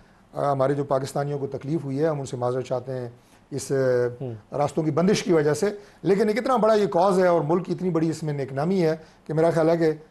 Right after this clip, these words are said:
Speaker 1: पाकिस्तानी समझते
Speaker 2: इवेंट
Speaker 1: हैं
Speaker 2: के
Speaker 1: इस बात
Speaker 2: हवाले
Speaker 1: को।
Speaker 2: से, हर हवाले से शाबाशी, उसमें दो राय नहीं। अच्छा, आइनी तरामीम की तरफ आते हैं। बैरिस्टर सलाहुद्दीन साहब से आगाज़ करते हैं। सलाहुद्दीन साहब,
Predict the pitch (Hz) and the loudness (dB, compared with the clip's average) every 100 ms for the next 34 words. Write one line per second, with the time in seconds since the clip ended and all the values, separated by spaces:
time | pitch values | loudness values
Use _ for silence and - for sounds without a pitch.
0 | _ 147 143 135 151 151 151 156 175 226 | _ -4 -4 -4 -4 -2 0 2 4 2
1 | 226 220 180 180 202 - 160 160 165 147 | 2 4 4 4 2 2 2 4 4 4
2 | 156 147 127 104 107 107 139 120 135 123 | 2 -2 -4 -4 -4 -6 -6 -6 -6 -4
3 | 113 113 113 123 156 156 175 - 151 160 | -2 0 -2 0 -2 0 -2 0 0 0
4 | 160 151 139 147 143 139 131 131 143 147 | 0 0 0 -2 -2 0 0 0 2 0
5 | 147 160 147 147 139 139 147 135 135 113 | 0 -2 2 0 0 -2 0 0 0 0
6 | 113 110 120 120 131 165 180 175 185 190 | 0 -2 -4 -2 -2 0 0 0 0 0
7 | 180 | -2